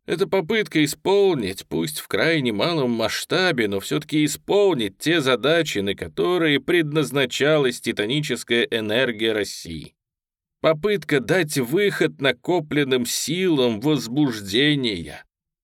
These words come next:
Но Столыпина не стало, а большевики для выпуска энергии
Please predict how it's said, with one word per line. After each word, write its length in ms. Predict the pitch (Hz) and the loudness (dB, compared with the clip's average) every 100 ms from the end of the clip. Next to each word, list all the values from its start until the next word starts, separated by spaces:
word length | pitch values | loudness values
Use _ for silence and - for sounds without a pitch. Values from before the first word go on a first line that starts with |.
| _ - | _ -4
Но 120 | 214 | -4
Столыпина 600 | - 226 247 - 196 196 | 0 2 2 2 2 4
не 140 | 165 | 2
стало, 720 | 151 - 208 - - 202 190 - _ - | 0 -2 2 2 2 0 -2 -6 _ -2
а 180 | 190 | 0
большевики 960 | 190 185 160 - 160 160 151 175 196 156 | 2 0 0 0 2 2 0 -2 0 0
для 260 | 117 151 | 2 2
выпуска 580 | 147 160 143 123 - 104 | 2 0 0 -4 -2 -2
энергии 600 | 101 170 190 - - - | 0 -2 -2 -4 -10 -18